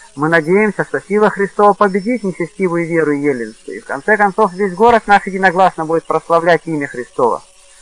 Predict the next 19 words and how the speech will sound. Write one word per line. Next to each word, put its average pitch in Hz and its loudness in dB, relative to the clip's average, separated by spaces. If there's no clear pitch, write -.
Ты 196 0
же, 170 0
страдалец 165 2
Христов, 131 -6
претерпи 247 0
до 247 4
конца 226 2
подвиг 185 0
свой 151 0
за 135 -6
Христа. 135 2
Между 123 -4
тем 156 0
Тивериан, 143 2
принося 135 -2
идолам 151 0
свою 127 -2
мерзкую 131 -4
жертву, 151 0